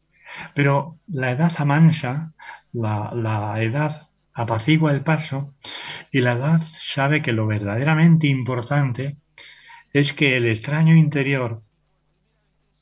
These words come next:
y la persona que somos para los demás se muestren con entereza, tal cual son, con sus errores, con sus defectos,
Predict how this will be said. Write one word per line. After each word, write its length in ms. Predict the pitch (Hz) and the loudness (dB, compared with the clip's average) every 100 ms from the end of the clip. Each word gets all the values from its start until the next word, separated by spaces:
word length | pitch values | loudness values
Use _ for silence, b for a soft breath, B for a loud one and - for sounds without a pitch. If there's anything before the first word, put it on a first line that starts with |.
| _ | _
y 340 | - 127 120 117 | -4 0 0 0
la 220 | 127 117 | 0 -2
persona 540 | 127 123 147 147 147 | -2 -4 -2 0 0
que 100 | 135 | -2
somos 600 | 113 - 139 117 107 107 - _ _ _ _ _ _ _ _ _ _ _ _ _ _ _ - | -4 -2 -2 -2 -4 -8 -16 _ _ _ _ _ _ _ _ _ _ _ _ _ _ _ -6
para 200 | 123 113 | -2 0
los 180 | 113 | 0
demás 400 | 104 127 160 160 - _ _ _ B B B B B _ _ _ | 0 2 2 0 -6 _ _ _ B B B B B _ _ _
se 180 | - 139 | -6 0
muestren 680 | 139 185 180 175 170 160 - _ _ _ _ _ _ _ | 4 4 2 0 2 0 -4 _ _ _ _ _ _ _
con 200 | - 135 | -4 -2
entereza, 600 | 131 139 170 175 147 110 110 | -2 0 2 2 0 -6 -2
tal 220 | 165 165 | 0 2
cual 200 | 160 147 | 0 -2
son, 420 | - 175 117 104 - _ _ _ _ | -2 -2 -2 -6 -12 _ _ _ _
con 220 | - 127 120 | -6 -4 -2
sus 220 | 131 127 | -4 -4
errores, 600 | 131 170 170 165 165 - B B B B _ | 0 2 4 2 0 -4 B B B B _
con 200 | 123 117 | -4 -2
sus 160 | 131 | 0
defectos, 640 | 117 120 165 160 160 151 156 | 0 0 0 0 -2 -4 -4